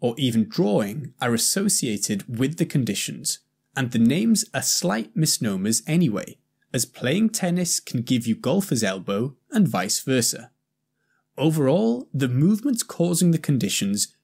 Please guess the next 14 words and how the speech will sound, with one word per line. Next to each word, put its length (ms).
do 100
not 380
necessarily 920
need 320
to 100
be 120
sports-related. 1080
In 140
some 300
cases, 580
they 100
can 160
be 140
triggered 480